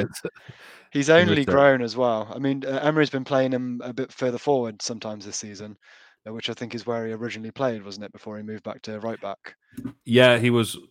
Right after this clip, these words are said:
Speaker 1: a winger a lot of the time, and then a manager just sort of came in. I think we tried him at wing back before and, or full back, and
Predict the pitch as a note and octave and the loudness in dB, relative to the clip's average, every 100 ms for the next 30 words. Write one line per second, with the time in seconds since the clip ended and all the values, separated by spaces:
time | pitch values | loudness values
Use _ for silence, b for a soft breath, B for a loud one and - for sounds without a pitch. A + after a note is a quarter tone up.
0 | _ G2+ G#2+ G#2+ F#2+ F2+ G2 E2+ F#2 - | _ 0 2 2 0 -2 -2 -2 -2 2
1 | G2 G2 F#2+ F#2+ F#2+ F#2 F2+ - _ F#2+ | 4 4 2 0 0 -2 -6 -14 _ -8
2 | F#2+ F#2+ F#2 F2+ F#2+ - D#2+ - F#2 F#2 | -4 -4 -6 -8 -8 -8 -10 -6 -4 -2
3 | F#2+ F#2 - B2+ G2+ - G#2+ G2+ G2+ G2+ | -2 -4 -4 -2 -4 0 4 4 4 2
4 | G2 G2+ - _ _ - G2+ E2 G#2 G2 | -2 -6 -16 _ _ -10 -8 -4 -4 -2
5 | G2+ - F#2+ - G2 G2 G2 F#2 - F#2 | -4 -4 -10 -4 0 0 -2 -6 -10 -8
6 | F#2 F2+ - F2 - F#2+ F#2 - G2+ F#2 | -6 -8 -10 -10 -4 -2 -2 -4 -4 -4